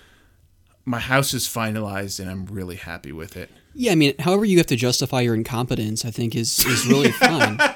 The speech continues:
Speaker 2: So
Speaker 1: Your lack of commitment to the game.
Speaker 2: Do you think Michael
Speaker 1: <laughs>
Speaker 2: Jordan took, you know, corners? No. He committed himself to the game, and if he was playing Animal Crossing, he wouldn't skip,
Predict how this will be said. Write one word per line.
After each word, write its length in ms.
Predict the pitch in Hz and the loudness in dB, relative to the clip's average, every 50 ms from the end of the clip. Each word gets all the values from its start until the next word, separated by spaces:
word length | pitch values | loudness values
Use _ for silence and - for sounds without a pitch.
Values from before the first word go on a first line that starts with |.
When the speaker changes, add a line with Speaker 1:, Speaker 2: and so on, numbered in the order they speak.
| - - 269 | -2 -4 -4
Speaker 2:
So 400 | - - - 123 120 113 113 110 - | -4 -4 -4 -4 -4 -4 -6 -6 -4
Speaker 1:
Your 160 | 165 165 170 | -2 -2 0
lack 280 | 156 156 151 156 151 - | 2 2 4 4 2 2
of 120 | 156 143 | 0 -2
commitment 480 | - - 160 135 139 170 151 120 107 98 | -2 -2 0 2 2 0 0 0 -4 -4
to 80 | 123 120 | -4 -4
the 100 | 107 113 | -4 -4
game. 440 | 98 - 110 117 139 127 98 92 101 | -2 0 0 2 2 0 -2 -2 0
Speaker 2:
Do 80 | 170 | 2
you 80 | 196 - | 2 4
think 140 | 240 214 170 | 4 6 6
Michael 240 | 156 165 160 165 151 | 6 6 6 4 4
Speaker 1:
<laughs> 0 | |
Speaker 2:
Jordan 400 | - - 131 131 143 165 185 - | 4 4 4 4 4 2 2 2
took, 200 | - 196 - _ - | 0 -2 -2 _ -2
you 140 | - 185 185 | 0 2 2
know, 160 | 180 180 175 | 2 2 0
corners? 600 | - 196 190 196 202 208 220 208 - - - - - - - - - - - - - - | 0 0 0 2 0 0 -2 -2 -4 -6 -6 -10 -14 -20 -20 -20 -20 -20 -20 -18 -8 -2
No. 340 | 180 208 202 135 113 101 - _ _ _ _ _ _ _ _ _ _ - | 0 2 2 2 0 -2 -8 _ _ _ _ _ _ _ _ _ _ -8
He 80 | 175 | -6
committed 300 | 170 - 147 151 151 143 | -4 -2 0 0 0 2
himself 300 | 135 127 117 - 131 117 | 0 0 0 -2 -4 -4
to 40 | - | -6
the 60 | - | -6
game, 280 | 123 127 120 117 117 104 | -4 -2 0 0 0 -2
and 60 | 117 | -4
if 100 | 110 - | -6 -2
he 120 | - 180 185 | 2 4 6
was 100 | 175 165 | 6 6
playing 300 | - 175 160 151 147 147 | 6 4 2 4 4 2
Animal 220 | 143 143 139 131 | 2 2 2 0
Crossing, 500 | - 143 139 135 139 131 - 151 143 139 | 0 0 0 0 0 0 0 0 0 0
he 100 | 127 131 | 2 2
wouldn't 280 | 120 120 110 107 98 - | 2 2 0 0 0 0
skip, 480 | - - - - 143 143 139 - - | 0 0 2 2 2 2 2 -2 -8